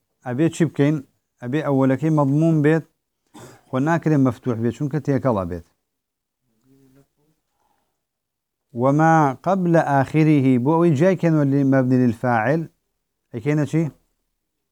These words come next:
مجهول، هر هموي. إسا بو نمونا ينصر، ينصر ضم بو لما قبل الآخر. بلام يكرم كسر بو. بلام إسا وا ناكين.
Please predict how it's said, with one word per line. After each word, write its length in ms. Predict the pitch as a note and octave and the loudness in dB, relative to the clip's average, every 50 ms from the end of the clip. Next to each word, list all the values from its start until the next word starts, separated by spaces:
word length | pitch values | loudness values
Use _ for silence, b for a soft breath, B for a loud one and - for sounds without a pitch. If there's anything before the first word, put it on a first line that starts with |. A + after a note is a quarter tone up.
| _ _ _ _ - | _ _ _ _ -8
مجهول، 380 | D#3 D3+ A#2+ A2+ A#2+ A2 G2+ - - | -6 -6 -4 -2 -2 -2 -4 -4 -6
هر 200 | - E3 F#3 D#3 | -4 -4 -2 -2
هموي. 380 | C3 C3 A#2+ A#2 G#2+ G2 F2+ - _ _ _ _ _ _ _ _ _ _ _ _ _ _ _ _ _ _ - | 0 0 0 0 0 -2 -4 -8 _ _ _ _ _ _ _ _ _ _ _ _ _ _ _ _ _ _ -14
إسا 180 | B2 A2 D#3+ D#3+ | -12 -6 -4 -2
بو 160 | D#3 F3 F3+ | 0 0 0
نمونا 480 | F3 F3 E3+ E3+ E3+ E3+ D#3+ B2+ - _ - | 0 0 0 0 0 0 -2 -2 -6 _ -10
ينصر، 960 | C#3 B2+ C3+ D#3 F3 F#3+ F#3+ D#3+ - - - D#3+ D#3+ D#3 E3+ F#3 G3 G3 F#3+ - _ _ _ _ _ _ _ _ _ _ _ _ _ _ _ _ _ _ _ - | -6 -4 -2 0 0 -2 -2 -4 -6 -4 -2 0 2 2 2 2 2 0 -2 -4 _ _ _ _ _ _ _ _ _ _ _ _ _ _ _ _ _ _ _ -12
ينصر 540 | - C3+ D3+ D#3+ - - D#3 D#3 D#3 E3+ F3 | -8 -6 -6 -6 -4 -2 -2 0 2 2 0
ضم 340 | D3+ C3+ D3+ D#3+ D#3+ F3 F#3 | 0 0 2 2 2 2 2
بو 140 | D#3 C3+ B2+ | 2 2 4
لما 240 | A#2+ A#2+ A#2 A2+ A2+ | 4 4 2 0 0
قبل 220 | A2 - A2 G#2+ | -2 -2 -2 -2
الآخر. 500 | G#2+ G#2+ G#2 G2 - - G#2 - _ _ _ _ _ _ _ _ _ _ _ _ _ _ _ _ _ _ _ _ _ - | -2 -4 -6 -8 -8 -10 -14 -14 _ _ _ _ _ _ _ _ _ _ _ _ _ _ _ _ _ _ _ _ _ -8
بلام 280 | C3 C#3+ E3 F3 F3 E3 | -6 -4 -2 0 2 4
يكرم 520 | D#3+ E3 D#3 - D3+ D3+ D#3 E3+ F#3 F#3+ | 4 2 2 2 2 2 2 2 2 0
كسر 400 | F3+ - E3 D3+ - E3+ F3 D#3+ | -2 -2 -4 -2 0 2 2 2
بو. 200 | A#2+ G2+ F#2 - - _ _ _ _ _ _ _ _ _ _ _ _ _ _ _ | 2 0 -4 -10 -14 _ _ _ _ _ _ _ _ _ _ _ _ _ _ _
بلام 260 | - C#3+ E3+ F3+ E3+ D#3+ | -8 -6 -4 -4 -2 -2
إسا 240 | D#3+ D#3 - - | -2 -2 0 0
وا 160 | F3 F3 E3 D#3 | 2 2 2 2
ناكين. 420 | C#3 A#2 G#2+ G#2 - F#2 F2+ - | 2 0 -2 -4 -8 -12 -14 -14